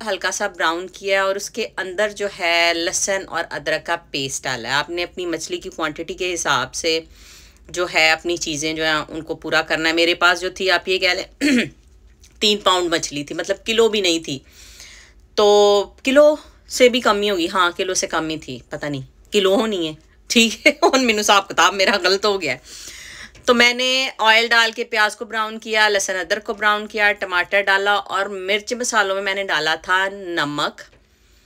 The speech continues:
मिर्च, भुना हुआ ज़ीरा,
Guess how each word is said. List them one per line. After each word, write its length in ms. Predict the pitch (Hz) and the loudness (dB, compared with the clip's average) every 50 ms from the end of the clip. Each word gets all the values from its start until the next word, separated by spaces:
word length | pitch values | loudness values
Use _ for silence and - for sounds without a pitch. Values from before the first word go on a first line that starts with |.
| _ _ _ _ _ _ _ _ - 180 | _ _ _ _ _ _ _ _ -12 -8
मिर्च, 640 | 175 185 180 170 165 196 233 - - - - - _ _ _ _ _ _ _ _ _ _ _ _ _ _ _ - 160 | -2 0 2 2 2 2 0 -4 -6 -6 -6 -6 _ _ _ _ _ _ _ _ _ _ _ _ _ _ _ -10 -4
भुना 260 | 160 214 196 190 180 | -2 2 4 4 6
हुआ 180 | 170 170 170 165 | 6 6 4 4
ज़ीरा, 460 | 156 151 165 156 151 156 165 - | 2 -2 -4 0 2 4 4 2